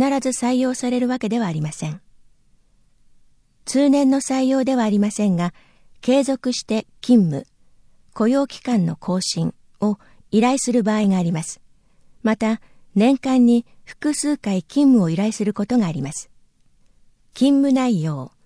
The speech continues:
場所、期間、勤務日、時間、報酬など。勤務内容は、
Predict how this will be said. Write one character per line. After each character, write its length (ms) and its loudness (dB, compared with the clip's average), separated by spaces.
場 160 -2
所、 280 -4
期 180 -20
間、 300 -2
勤 300 4
務 120 4
日、 200 -6
時 180 -2
間、 320 0
報 160 0
酬 340 2
な 140 2
ど。 160 -10
勤 260 4
務 100 4
内 240 2
容 180 0
は、 180 -2